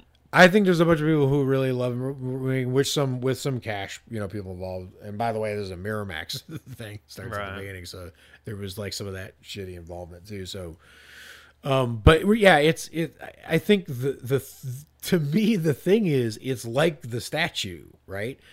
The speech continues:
Speaker 2: Mm-hmm.
Speaker 1: There was a lot that got sucked in and incorporated into it, so there ends up with a lot of faces,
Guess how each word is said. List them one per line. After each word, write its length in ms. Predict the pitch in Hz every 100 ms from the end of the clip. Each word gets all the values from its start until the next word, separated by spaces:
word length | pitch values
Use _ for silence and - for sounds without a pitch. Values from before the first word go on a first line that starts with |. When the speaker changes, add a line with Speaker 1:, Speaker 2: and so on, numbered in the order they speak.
| -
Speaker 2:
Mm-hmm. 160 | 139 120
Speaker 1:
There 100 | 147
was 140 | 151
a 60 | 131
lot 360 | 117 147 170 156
that 100 | 143
got 160 | 139 -
sucked 320 | 160 147 -
in 180 | 151 135
and 180 | 117
incorporated 680 | 110 98 170 160 127 101 87
into 220 | 80 87 58
it, 160 | -
so 160 | - 127
there 140 | 120 123
ends 160 | 135 147
up 80 | 139
with 160 | 135
a 60 | 113
lot 240 | 107 117
of 80 | 117
faces, 720 | - 127 107 80 - 147 -